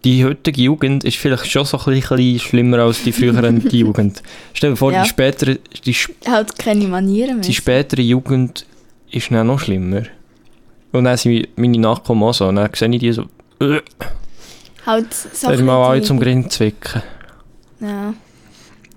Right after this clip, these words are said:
Speaker 1: Ich würde lieber meine Vorfahren <laughs> kennenlernen.
Speaker 2: Schon?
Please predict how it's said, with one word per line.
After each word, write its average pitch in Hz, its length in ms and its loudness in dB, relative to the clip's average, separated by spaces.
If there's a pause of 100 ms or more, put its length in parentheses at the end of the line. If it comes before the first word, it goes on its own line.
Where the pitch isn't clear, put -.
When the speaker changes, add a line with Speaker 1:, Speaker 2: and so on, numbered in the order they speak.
(160)
Speaker 1:
Ich 160 100 2
würde 117 160 2
lieber 123 300 2
meine 120 260 4
Vorfahren 110 520 2
<laughs> - 20 -8
kennenlernen. 117 680 2 (520)
Speaker 2:
Schon? 240 260 -8